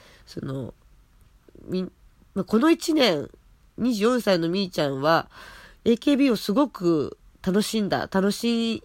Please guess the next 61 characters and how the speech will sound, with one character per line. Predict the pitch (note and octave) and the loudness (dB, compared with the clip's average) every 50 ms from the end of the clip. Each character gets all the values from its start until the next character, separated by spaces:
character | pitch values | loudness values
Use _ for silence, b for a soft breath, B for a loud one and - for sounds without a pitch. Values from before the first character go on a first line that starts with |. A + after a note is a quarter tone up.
| - | -6
楽-、 | - G#3 F#3+ A3+ A#3 - - _ _ _ _ - | -4 -2 0 0 0 -2 -4 _ _ _ _ 0
エ | A3 A#3 | 0 0
ー | A#3 | 2
ケ | - D#4 D4+ | 2 2 2
ー | |
ビ | D4 | 2
ー | C4 | 2
が | A#3 | 0
す | - - G#3 | -2 0 0
ご | A3 | 0
い | G3+ | 0
楽 | - F3+ G#3+ | 0 -2 -4
し | A3 - | -4 -2
か | - G3 | -2 -2
っ | - | -2
た | - E3+ | -2 -6
一 | - - E3+ | -8 -4 -4
年 | E3+ E3 | -2 -2
だ | C3+ C3 | -2 -2
っ | - | -2
た | - A#2+ A2+ | -4 -6 -6
と | - G2+ F2 C2 | -6 -8 -8 -8
言 | - - C#3+ | -8 -10 -12
っ | |
て | - _ - D3+ | -8 _ -4 -4
ま | D3 C#3+ C#3+ | -2 -2 -4
し | C3+ - | -6 -8
た | - G#2 | -12 -14
か | - - E2 | -12 -10 -6
ら、 | F2 A#2 A#2+ - - B B B B B B B B B B B B B | -4 -4 -4 -4 -6 B B B B B B B B B B B B B
ま | - A3+ A3+ G3+ | 2 4 6 6
あ、 | D#3 - - - _ - | 4 2 -2 -10 _ -16
そ | - - E3 D#3+ | -8 -8 -6 -4
の、 | D#3 D3+ C#3 C3+ D3+ D3+ C#3+ C#3 - G1+ G1+ - - - - - _ B B B B B B B B B _ _ _ _ _ - _ _ _ - - _ _ _ _ _ - | -2 -4 -4 -4 -6 -8 -10 -10 -10 -12 -12 -14 -16 -20 -20 -20 _ B B B B B B B B B _ _ _ _ _ -20 _ _ _ -20 -20 _ _ _ _ _ -6
も | - G3 | -4 -4
っ | F#3 | -2
と | - F3+ E3 | 0 0 2
も | F#3+ | 2
っ | G3+ | 0
と | G3+ _ D#3+ D3+ | 0 _ -4 -4
こ | - - C3+ B2 | -2 -2 -2 -2
う、 | - - - _ - - - - - - | -2 -4 -8 _ -20 -20 -20 -20 -6 -2
エ | F3+ F3+ | -2 -2
ー | F3+ | 0
ケ | - F#3 | 0 0
ー | F3+ | 0
ビ | F3 F3 D3+ | 0 -2 -2
ー | A#2+ | -4
に | D3 C#3+ | -2 -2
残 | D#3+ E3 - A#3+ A3+ | 0 0 2 0 2
せ | - C4+ B3 | 4 4 4
る、 | A3 F#3+ E3+ C#3 G2 - - _ _ - _ _ _ - - - _ _ - - | 4 4 2 2 -2 -4 -8 _ _ -20 _ _ _ -20 -20 -20 _ _ -16 -10
残 | E3 F#3 - - B3+ | -8 -2 0 0 0
し | - | 2
て | - F3+ | 2 0
い | E3 | 0
け | - G#3 G3 | 0 0 0
る | G3+ | 2
よ | G#3 G3 E3 | 2 2 2
う | B2+ | 0
に、 | C#3+ A#3 D4+ D#4+ | -2 -4 -6 -6